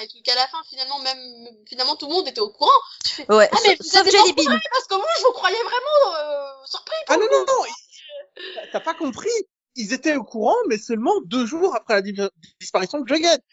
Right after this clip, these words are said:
Speaker 3: Ils ont
Speaker 1: Ouais,
Speaker 3: quand même
Speaker 1: mais,
Speaker 3: tous
Speaker 1: mais
Speaker 3: passé
Speaker 1: même deux jours après, ils jouent vachement bien le jeu, tu vois.
Speaker 2: Oui,
Speaker 1: Enfin,
Speaker 2: oui, oui, mais
Speaker 3: Ah,
Speaker 1: c'est
Speaker 3: mais l'enterrement,
Speaker 1: autant,
Speaker 3: c'est un classique.
Speaker 1: autant, ah, autant Archie, je suis désolée, à sa réaction, tu sais direct que Jughead est pas mort, parce que tu fais, « Non, mais attends, ton meilleur ami est mort, là, pourquoi tu pleures pas ?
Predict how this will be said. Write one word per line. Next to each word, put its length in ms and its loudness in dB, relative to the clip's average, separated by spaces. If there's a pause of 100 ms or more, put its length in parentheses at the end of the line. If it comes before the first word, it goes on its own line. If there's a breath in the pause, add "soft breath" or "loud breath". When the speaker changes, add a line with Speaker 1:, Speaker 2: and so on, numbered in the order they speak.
(220 soft breath)
Speaker 3:
Ils 80 -2
ont 100 4
Speaker 1:
Ouais, 80 4
Speaker 3:
quand 100 2
même 100 4
Speaker 1:
mais, 140 -4
Speaker 3:
tous 280 2
Speaker 1:
mais 160 -2
Speaker 3:
passé 100 -10
Speaker 1:
même 380 0
deux 140 -6
jours 200 -6
après, 300 0 (140)
ils 80 -8
jouent 160 -8
vachement 340 -2
bien 160 -6
le 60 -8
jeu, 60 -2 (340)
tu 80 -6
vois. 360 0
Speaker 2:
Oui, 120 -2
Speaker 1:
Enfin, 180 2
Speaker 2:
oui, 80 0 (140)
oui, 80 -6
mais 240 -14 (220)
Speaker 3:
Ah, 100 2
Speaker 1:
c'est 40 -6
Speaker 3:
mais 100 -4 (180)
l'enterrement, 480 -6
Speaker 1:
autant, 240 0
Speaker 3:
c'est 80 -10
un 100 -12
classique. 280 -6
Speaker 1:
autant, 100 -2 (200)
ah, 240 -8
autant 200 -6
Archie, 260 -2
je 60 -6
suis 100 -12
désolée, 480 -8
à 320 0
sa 140 -4
réaction, 320 -2
tu 140 -16
sais 160 -10
direct 360 -4
que 60 -14 (120)
Jughead 300 -6
est 60 -14
pas 120 -6
mort, 160 0
parce 140 -18
que 80 -18
tu 140 -10
fais, « 140 -16
Non, 100 -18
mais 80 -14
attends, 360 -20 (1040)
ton 120 -20
meilleur 260 -6
ami 180 -4
est 160 -6
mort, 300 -4
là, 220 -8
pourquoi 200 -14
tu 120 -12
pleures 240 -20
pas ? 180 -14